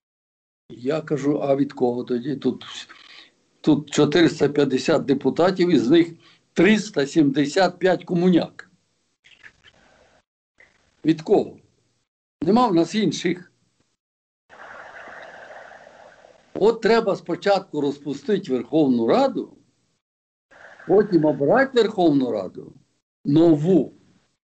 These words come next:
Ніхто не знає, якою вона буде. Вони так пропонують. І тоді ця нова Верховна Рада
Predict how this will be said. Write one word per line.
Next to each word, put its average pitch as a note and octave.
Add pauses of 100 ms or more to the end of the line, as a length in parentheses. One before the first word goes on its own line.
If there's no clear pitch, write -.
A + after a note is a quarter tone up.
(260)
Ніхто C3
не C#3
знає, C3+
якою B2
вона C3
буде. A2 (280)
Вони E3
так B2+
пропонують. A#2+ (540)
І E3
тоді F3
ця D#3
нова C#3+
Верховна G#2+
Рада A#3+